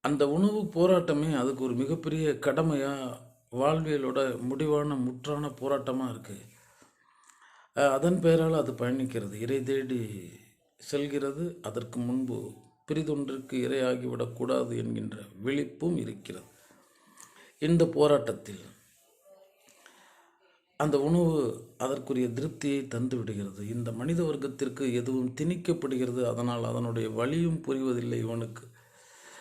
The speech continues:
அதனுடைய மகத்துவமும் புரிவதில்லை. இதான் விஷயம்.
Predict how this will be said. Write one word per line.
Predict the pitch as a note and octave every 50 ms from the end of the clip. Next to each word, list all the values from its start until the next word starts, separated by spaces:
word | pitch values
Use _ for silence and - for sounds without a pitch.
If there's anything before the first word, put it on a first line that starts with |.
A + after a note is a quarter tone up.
| - - -
அதனுடைய | - A#2+ B2 B2+ B2 A2 A2+ A2
மகத்துவமும் | A2 A2+ A#2 A#2 F3 F3+ - - - C3+ B2+ B2 C3 D3 D#3+ -
புரிவதில்லை. | - A#2 A2+ A2+ G#2+ G2 G2 G2 G2 G2 F#2+ F#2+ F#2+ G2 - - - - - _ _ _ _ _ _ _ _ _ _ _ _ _ _ _ _ _ _ _ _ _ _ _ - _ _ _ -
இதான் | G#2+ D#3 E3
விஷயம். | C#3 A2+ - - - -